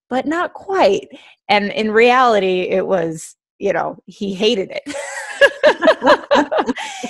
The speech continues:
And then, you know, fast forward a few years,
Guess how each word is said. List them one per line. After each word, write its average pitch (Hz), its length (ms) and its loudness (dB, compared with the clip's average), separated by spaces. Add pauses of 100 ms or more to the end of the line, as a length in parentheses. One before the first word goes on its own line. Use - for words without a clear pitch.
(380)
And 254 200 2
then, 262 320 4
you 233 220 -2
know, 190 360 2 (180)
fast 190 360 -2
forward 220 360 -2
a 170 140 -4
few 175 200 -6
years, 175 760 -4